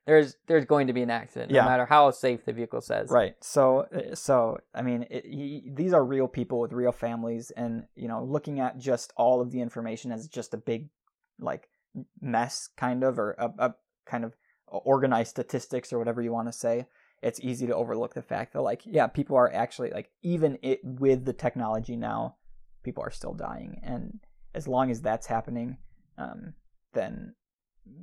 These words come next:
Speaker 2: you know, maybe we still have to be careful with this. A-, and obviously other issues with self, self-driving cars come back to my own job. Like, what
Speaker 1: Mm.
Speaker 2: does driver education look like? What is, you know, teaching people, teaching students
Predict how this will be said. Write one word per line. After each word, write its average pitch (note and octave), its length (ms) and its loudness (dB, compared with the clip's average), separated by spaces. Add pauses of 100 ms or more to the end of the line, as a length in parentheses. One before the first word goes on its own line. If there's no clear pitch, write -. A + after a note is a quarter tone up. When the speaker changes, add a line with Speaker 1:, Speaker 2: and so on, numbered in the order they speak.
(140)
Speaker 2:
you C#3 120 -10
know, - 180 -10
maybe B2+ 260 -4
we A#2 120 -8
still - 180 -8
have - 120 -8
to - 80 -20
be C#3 60 -12
careful - 360 -10
with E3 120 -14
this. - 320 -12 (760)
A-, F3+ 240 -8
and G3+ 120 -4
obviously G3 420 0
other D3 220 4
issues C#3 400 0
with B2+ 120 -2
self, - 280 2 (140)
self-driving A#2 560 2
cars B2 280 0
come A#2 220 -2
back G#2+ 260 0
to A2+ 200 -4 (240)
my A2+ 240 -2
own C3 220 0
job. C3 440 4
Like, G#2 260 -4
what B2 160 2
Speaker 1:
Mm. B2+ 80 0
Speaker 2:
does A#2+ 280 -8 (140)
driver B2 300 4
education A#2+ 540 -4
look - 160 -12
like? - 240 -8
What A#2 120 -4
is, - 300 -12 (200)
you F#3+ 120 -16
know, - 140 -14
teaching C3 340 -10
people, B2+ 580 -6
teaching B2+ 300 -12
students A#2+ 720 -8